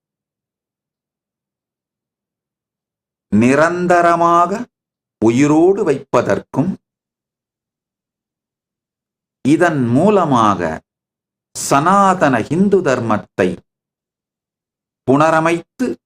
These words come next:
அதனுடைய பொற்காலத்தில் எவ்வாறு இருந்ததோ அதேபோல் மீண்டும் உயிர்ப்பிக்கச் செய்து உலக மக்கள்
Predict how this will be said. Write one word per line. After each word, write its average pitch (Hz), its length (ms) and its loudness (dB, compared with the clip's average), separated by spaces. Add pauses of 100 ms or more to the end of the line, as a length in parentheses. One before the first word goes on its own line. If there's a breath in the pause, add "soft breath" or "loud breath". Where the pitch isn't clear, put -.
(960)
அதனுடைய 143 520 2 (160)
பொற்காலத்தில் 160 1000 0 (160)
எவ்வாறு 156 500 2 (120)
இருந்ததோ 147 540 0 (260)
அதேபோல் 151 720 0 (640)
மீண்டும் 151 680 0 (680)
உயிர்ப்பிக்கச் 170 1000 -2
செய்து 95 340 -4 (1400)
உலக 196 380 2
மக்கள் 139 460 -2